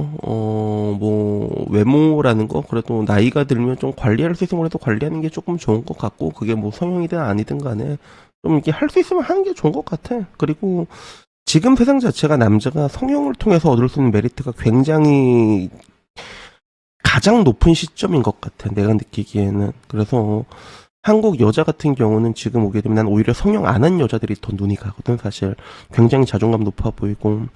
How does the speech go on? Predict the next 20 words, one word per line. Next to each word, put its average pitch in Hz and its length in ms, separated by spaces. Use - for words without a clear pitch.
아, 127 60
실제로 143 360
그러하고 110 360
그런 123 200
것들이 131 280
있는데, 113 500
한국 233 280
여자들은 170 280
성형을 233 400
너무 120 240
많이 175 260
하다 113 260
보니까 107 520
다들 123 220
이제 120 160
상향 247 360
평준화가 302 600
된 - 200
그런 110 240
느낌이라면, 104 840